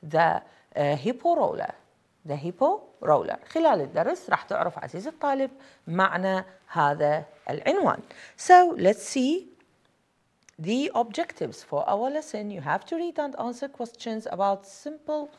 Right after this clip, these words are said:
technology. عن التقنية البسيطة. Combine existing concepts to make new ones. Think, uh, innovatively about solutions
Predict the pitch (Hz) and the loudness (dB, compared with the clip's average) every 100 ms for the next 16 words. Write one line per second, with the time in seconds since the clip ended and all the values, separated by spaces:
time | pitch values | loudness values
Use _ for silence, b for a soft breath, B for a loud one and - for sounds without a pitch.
0 | b b _ 226 226 175 139 139 139 151 | b b _ -8 -8 -8 -6 -6 -10 -12
1 | 135 b b _ 156 170 170 - 160 175 | -16 b b _ 2 2 0 -6 -12 -8
2 | - 156 156 196 220 262 359 349 247 247 | -8 -6 -6 -4 -4 -4 -6 -2 -4 -4
3 | b b b - 202 196 - 254 247 196 | b b b -10 -6 -6 -2 0 0 -2
4 | 180 170 - - - 175 165 254 - - | -4 -6 -14 -16 -14 -12 -8 -10 -10 -10
5 | 269 262 247 269 262 233 214 - - - | -8 -8 -8 -10 -4 -2 -2 -6 -20 -14
6 | 170 180 226 226 240 247 254 185 135 92 | -6 -6 -6 -8 -6 -6 -4 -2 -2 -4
7 | - - - - b b b b - 247 | -12 -20 -20 -20 b b b b -12 -6
8 | 320 392 403 - - b b _ 170 165 | -6 -6 -12 -18 -20 b b _ -4 -2
9 | 151 143 135 - 311 330 320 269 175 185 | -2 -4 -10 -10 -8 -2 0 0 -2 -4
10 | 208 214 156 139 165 254 359 370 - 170 | -4 -6 -4 -6 -6 -4 -6 -8 -10 -6
11 | 156 196 208 208 208 - _ - - 151 | 2 4 6 2 -2 -20 _ -18 -10 -8
12 | 175 233 370 415 403 | -6 -6 -6 -8 -10